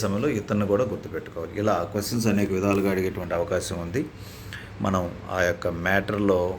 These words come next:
హెడ్డింగే కాకుండా అన్ని విషయాలను కూడా అవగాహన చేసుకోవాల్సినటువంటి అవసరం ఉంది. మొదటిసారి మన ఛానల్ చూస్తే సబ్స్క్రైబ్ చేసుకోండి, లైక్ చేయండి, షేర్ చేయండి. ఇటువంటి చిన్న చిన్న టెక్నిక్, కరెంట్ అఫైర్ పాయింట్స్ మీ అందరికీ అందుబాటులో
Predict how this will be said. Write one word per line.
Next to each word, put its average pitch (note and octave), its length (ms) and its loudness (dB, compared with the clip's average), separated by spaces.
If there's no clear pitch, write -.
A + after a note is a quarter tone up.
హెడ్డింగే G#2 520 4
కాకుండా G2 400 0
అన్ని G2 240 0
విషయాలను F#2+ 400 0
కూడా G#2 160 0
అవగాహన F#2 320 6
చేసుకోవాల్సినటువంటి E2+ 1040 -10
అవసరం - 300 -8
ఉంది. D2+ 200 -6
మొదటిసారి G#2+ 460 2
మన F#2+ 80 2
ఛానల్ F#2 360 0
చూస్తే E2+ 220 -6
సబ్స్క్రైబ్ F#2 440 0
చేసుకోండి, F#2+ 440 0
లైక్ F2+ 220 2
చేయండి, G2 300 -2
షేర్ F2 280 0
చేయండి. F2+ 280 -6
ఇటువంటి F#2 340 -4
చిన్న F2 160 -4
చిన్న F2+ 200 -4
టెక్నిక్, F2 380 -8
కరెంట్ F2 300 -2
అఫైర్ - 280 -4
పాయింట్స్ D#2+ 340 -6
మీ C#3+ 140 0
అందరికీ F2 380 -4
అందుబాటులో D#2+ 460 -6